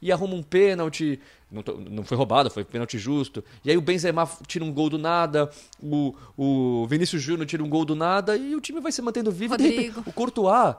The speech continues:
Speaker 1: fez aquela defesa contra o Grealish, eu até pensei na hora. Falei, "Nossa, que defesa que ele faz com o pé." É um negócio absurdo. O Grealish tá a um metro dele, ele, ele, e ele consegue esticar a perna e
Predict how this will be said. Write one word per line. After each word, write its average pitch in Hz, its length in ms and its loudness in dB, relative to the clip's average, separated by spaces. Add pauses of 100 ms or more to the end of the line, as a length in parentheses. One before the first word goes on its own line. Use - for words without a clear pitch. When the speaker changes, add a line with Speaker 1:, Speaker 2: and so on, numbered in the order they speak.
(100)
Speaker 1:
fez 165 180 -2
aquela 175 220 2
defesa 156 320 -2
contra 156 180 -6
o 127 60 -6
Grealish, 185 300 -4
eu - 60 -2
até 202 120 2
pensei 202 320 0
na 156 120 2
hora. 117 280 2 (360)
Falei, 131 160 -2
"Nossa, 139 240 -6
que 240 240 2
defesa 160 1000 0
que 123 80 -6
ele 117 40 -4
faz 123 200 0
com 135 100 -4
o 120 60 -4
pé." 98 320 -2 (100)
É 110 60 -6
um 117 40 0
negócio 165 280 2
absurdo. 185 500 -2
O 113 40 -4
Grealish 151 280 -2
tá 165 220 4 (260)
a 131 160 2
um 214 180 0
metro 175 380 2
dele, 120 320 0
ele, 131 220 -4
ele, 147 220 -4 (380)
e 135 60 0
ele 160 80 4
consegue 180 400 0
esticar 160 300 2
a - 20 4
perna 170 340 4
e 151 140 -4